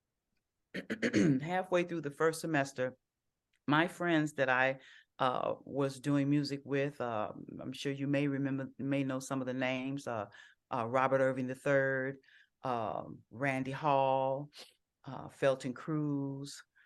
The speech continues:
um, and, um, Stephen LaFlora. We all had a group together here in Chicago called, um,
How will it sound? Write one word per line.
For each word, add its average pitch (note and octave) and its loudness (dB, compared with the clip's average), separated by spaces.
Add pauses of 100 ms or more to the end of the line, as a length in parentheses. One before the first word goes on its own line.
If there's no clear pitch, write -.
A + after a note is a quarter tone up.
(260)
um, B2 -6 (340)
and, A#2 -2
um, - -2
Stephen C#3+ 0
LaFlora. C#3+ 2 (200)
We G#3 0
all A3 12
had G3 8
a C3+ 4
group D3 -4 (460)
together C3+ 2
here C#3+ 0
in C3 -4
Chicago B2+ 0
called, A#2 -2 (360)
um, A2 -8